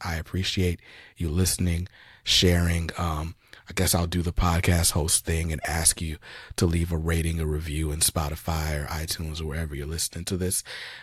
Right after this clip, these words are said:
It'll just help us get seen or heard a little bit more. And, um, until next time, man, thank you so much, uh, for listening. I hope you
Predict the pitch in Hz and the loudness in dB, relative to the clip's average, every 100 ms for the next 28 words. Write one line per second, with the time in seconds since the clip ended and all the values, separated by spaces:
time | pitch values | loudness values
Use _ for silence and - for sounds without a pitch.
0 | - 160 139 127 - 101 101 98 - 98 | 4 8 8 6 4 4 4 2 4 2
1 | 92 101 113 - - 82 76 - - 80 | 4 2 0 -6 -6 -6 -6 -10 -4 0
2 | 80 104 - - - - 92 90 90 85 | 2 2 -2 -16 -8 0 4 4 4 4
3 | 85 90 107 131 - - - - - 95 | 4 2 2 0 -6 -20 -20 -18 2 4
4 | 87 87 87 82 - 110 - 143 139 139 | 6 6 4 2 2 4 6 6 6 0
5 | - 71 64 76 73 90 - 95 - 85 | -4 -6 -8 -12 -12 -8 -2 -2 0 -2
6 | - 87 90 95 - - - - - 82 | 0 0 0 0 -4 -8 -18 -12 -4 -4
7 | 82 73 95 - 117 110 95 82 80 82 | -2 0 2 2 2 0 0 -2 -4 -6